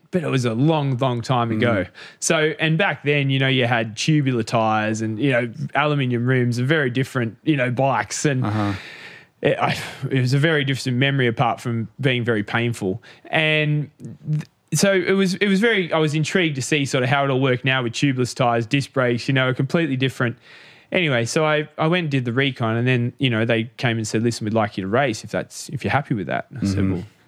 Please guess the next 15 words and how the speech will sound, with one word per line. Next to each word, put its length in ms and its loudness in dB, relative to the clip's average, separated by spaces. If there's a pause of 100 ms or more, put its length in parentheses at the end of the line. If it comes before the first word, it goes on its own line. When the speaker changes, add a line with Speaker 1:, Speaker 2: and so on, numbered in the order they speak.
(120)
Speaker 1:
I 60 0
got 140 2
nothing 260 -2
else 200 2
to 60 -2
do 160 2
on 220 -2 (100)
Sunday. 400 0
I 60 0
may 140 2
as 120 0
well." 300 0 (340)
And 240 2
so, 480 2
um, 320 2